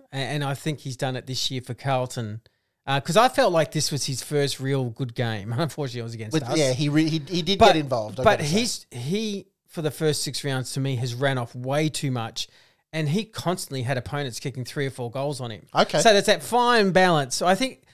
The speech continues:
Speaker 1: with Hindy, 'cause Hindy said in an interview that the co-, truck has been trying to get his fundamentals on defense,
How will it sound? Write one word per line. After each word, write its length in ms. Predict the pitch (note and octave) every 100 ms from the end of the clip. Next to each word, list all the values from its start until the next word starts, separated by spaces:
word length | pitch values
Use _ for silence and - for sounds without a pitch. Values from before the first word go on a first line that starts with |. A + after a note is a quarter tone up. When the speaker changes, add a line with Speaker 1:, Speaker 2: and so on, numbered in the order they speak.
| _ _
Speaker 1:
with 160 | F#3+ F3+
Hindy, 480 | - E3+ F3+ E3 C#3+
'cause 200 | E3+ C#3+
Hindy 320 | F3 G#3+ A3+
said 260 | - F#3+ D3+
in 100 | C#3
an 100 | C3+
interview 380 | C#3 A#2+ B2+ B2
that 160 | B2
the 80 | B2+
co-, 220 | - D3 - - -
truck 260 | D#3+ C#3+
has 100 | C3
been 280 | C#3 C3 A#2+ - - _
trying 300 | - D#3 D3
to 60 | C#3+
get 200 | D3 B2+
his 160 | B2+
fundamentals 680 | - C#3 C#3 C3+ C3+ C3 B2
on 120 | B2+
defense, 760 | A#2 C3 B2 B2+ A2 - -